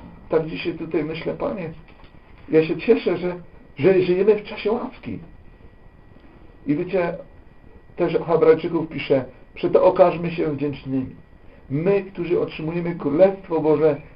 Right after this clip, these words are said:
niewzruszone”. Okażmy, ta wdzięczność. No, moi drodzy, każdy, kto doznał tej łaski zbawienia, to jest rzeczą niemożliwą, żeby nie odczuwał w swoim sercu wdzięczności do Boga.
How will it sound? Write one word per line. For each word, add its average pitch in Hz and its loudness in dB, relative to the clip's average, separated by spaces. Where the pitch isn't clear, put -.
niewzruszone”. 139 -2
Okażmy, 147 -2
ta 156 0
wdzięczność. - -6
No, 160 6
moi 156 0
drodzy, 143 0
każdy, 180 2
kto 139 2
doznał 143 4
tej 123 0
łaski 117 2
zbawienia, 113 2
to 156 2
jest 147 4
rzeczą 143 -2
niemożliwą, 151 0
żeby 135 0
nie 135 2
odczuwał 135 0
w - -8
swoim 123 -6
sercu - -6
wdzięczności - -12
do - -8
Boga. - -10